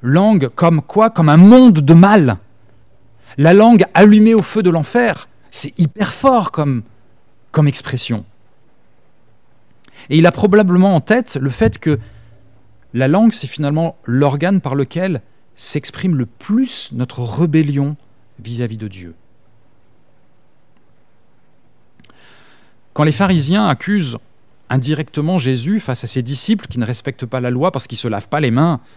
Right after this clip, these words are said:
avant de manger, il leur dit dans Matthieu quinze, « Ce qui rend un homme impur, ce n'est pas ce qui entre dans sa bouche, mais c'est ce qui en sort.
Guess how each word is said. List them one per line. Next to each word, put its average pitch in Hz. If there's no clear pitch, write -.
avant 123
de -
manger, 117
il 135
leur 147
dit 196
dans 139
Matthieu 127
quinze, « 180
Ce 143
qui 170
rend 208
un 147
homme 170
impur, 123
ce -
n'est 147
pas 196
ce -
qui 143
entre 151
dans 120
sa 110
bouche, -
mais 110
c'est 110
ce -
qui -
en 113
sort. -